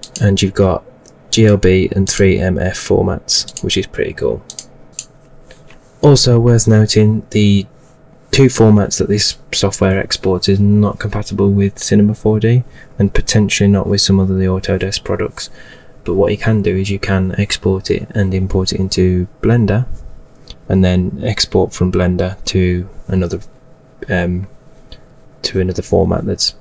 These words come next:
best suited. So you could import into Blender and then export as an F B X, which can be used elsewhere. Let's just quickly look at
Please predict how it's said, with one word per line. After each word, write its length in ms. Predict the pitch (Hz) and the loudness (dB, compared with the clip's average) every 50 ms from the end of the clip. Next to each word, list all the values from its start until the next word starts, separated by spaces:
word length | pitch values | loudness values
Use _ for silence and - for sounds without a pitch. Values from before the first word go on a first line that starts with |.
| - | -6
best 240 | - 98 - - - | -4 -4 -2 -2 -4
suited. 340 | - - 90 90 - - - | -2 -4 -6 -6 -6 -8 -8
So 120 | - - | -6 -6
you 60 | 92 - | -6 -4
could 140 | - 98 | -2 0
import 320 | 101 104 101 - 92 87 90 | 2 2 2 2 2 2 2
into 180 | 90 92 - | 0 -4 -6
Blender 460 | - - 92 90 87 87 92 90 92 - - - - - - - - - | -4 -2 0 0 0 -2 -2 -4 -6 -8 -14 -20 -20 -20 -20 -20 -10 -2
and 140 | - 95 90 | 0 0 0
then 100 | 87 90 | 0 -2
export 380 | 85 - - - 92 85 - | -2 -4 -2 0 0 0 0
as 80 | 101 101 | 0 0
an 60 | 92 | 0
F 200 | 90 92 - - | 0 -2 -4 -4
B 80 | - - | -4 -4
X, 380 | - - - - - - - - - | -4 -6 -8 -10 -10 -10 -10 -10 -12
which 180 | 101 - - | -10 -10 -10
can 80 | - 95 | -12 -10
be 120 | 98 92 | -10 -8
used 300 | 95 95 - - - - - | -8 -8 -10 -12 -14 -14 -12
elsewhere. 480 | - 98 92 - - - - - - - - - - - - - - - - - - - - - - - - - - - - - - - - - - - - - - - - - - - - - - - - - | -10 -8 -6 -6 -6 -8 -8 -10 -12 -18 -20 -20 -20 -20 -20 -20 -20 -20 -20 -20 -20 -16 -16 -16 -16 -16 -20 -20 -20 -20 -20 -20 -20 -20 -20 -20 -20 -20 -20 -20 -20 -18 -14 -14 -14 -14 -16 -20 -20 -20 -12 -8
Let's 100 | - - | -6 -6
just 220 | - - - - | -4 -4 -6 -6
quickly 460 | - 131 123 - - 123 120 117 113 - | -4 -6 -6 -2 0 2 2 2 2 2
look 280 | 107 107 104 - - - - | 0 -2 -2 -4 -8 -6 -2
at 300 | 107 101 101 - - - | -2 -2 -2 -2 -6 -8